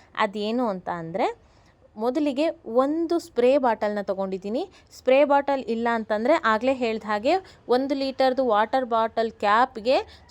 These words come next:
ಸೂಜಿಯನ್ನ ಅಥವಾ ಪಿನ್ನನ್ನ ಬಿಸಿ ಮಾಡ್ಕೊಂಡು ಚಿಕ್ಕ ಚಿಕ್ಕ ಹೋಲನ್ನ ಕ್ಯಾಪಲ್ಲಿ ಮಾಡ್ಕೊಂಡು ರೆಡಿ ಇಟ್ಕೊಳ್ಳಿ.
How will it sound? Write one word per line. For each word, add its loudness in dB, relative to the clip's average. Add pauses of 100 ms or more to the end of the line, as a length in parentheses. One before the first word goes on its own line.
ಸೂಜಿಯನ್ನ 2
ಅಥವಾ 2
ಪಿನ್ನನ್ನ -2
ಬಿಸಿ -6
ಮಾಡ್ಕೊಂಡು -2
ಚಿಕ್ಕ -8
ಚಿಕ್ಕ -4
ಹೋಲನ್ನ 4
ಕ್ಯಾಪಲ್ಲಿ 0
ಮಾಡ್ಕೊಂಡು -2
ರೆಡಿ 0
ಇಟ್ಕೊಳ್ಳಿ. -4